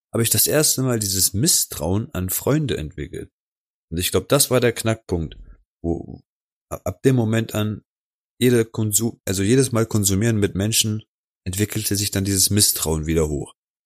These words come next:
Und durch dieses Misstrauen kamen auch diese Gedanken wieder. Und durch diese Gedanken entweder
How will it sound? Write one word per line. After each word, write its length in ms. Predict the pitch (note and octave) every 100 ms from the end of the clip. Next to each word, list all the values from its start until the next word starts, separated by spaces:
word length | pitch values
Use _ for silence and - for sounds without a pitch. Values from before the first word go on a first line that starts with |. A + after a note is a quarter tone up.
| _ _ _
Und 160 | E2+
durch 100 | F#2 E2+
dieses 280 | F#2 F#2
Misstrauen 500 | A2+ B2+ - - A2+ G#2+
kamen 200 | A2 G2+
auch 80 |
diese 240 | - G#2 G2+
Gedanken 480 | G2 F#2 F#2+ E2 D#2
wieder. 220 | D#2 D2+
Und 80 | D#2
durch 160 | E2+
diese 200 | - F2
Gedanken 320 | F2 G#2 B2 A#2+
entweder 420 | A2+ G#2+ G#2